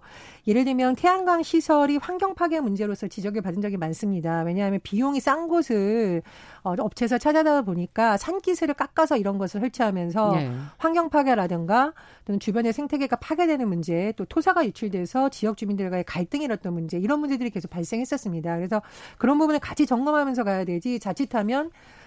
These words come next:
Speaker 1: 어, 보호라는 명목하에 피해도 계속 발생하는 점이 될 수 있기 때문에
Speaker 2: 네.
Speaker 1: 지금쯤이면 문제가 파악됐을 시점이라고 보거든요. 같이 가야 된다라고 보고요.
Speaker 2: 음.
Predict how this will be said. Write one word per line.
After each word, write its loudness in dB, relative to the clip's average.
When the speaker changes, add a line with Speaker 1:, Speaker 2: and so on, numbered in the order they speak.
Speaker 1:
어, 0
보호라는 6
명목하에 -2
피해도 -2
계속 -4
발생하는 -4
점이 -4
될 -6
수 -6
있기 -6
때문에 0
Speaker 2:
네. -2
Speaker 1:
지금쯤이면 0
문제가 -2
파악됐을 -6
시점이라고 -4
보거든요. -2
같이 -10
가야 0
된다라고 -4
보고요. -2
Speaker 2:
음. 0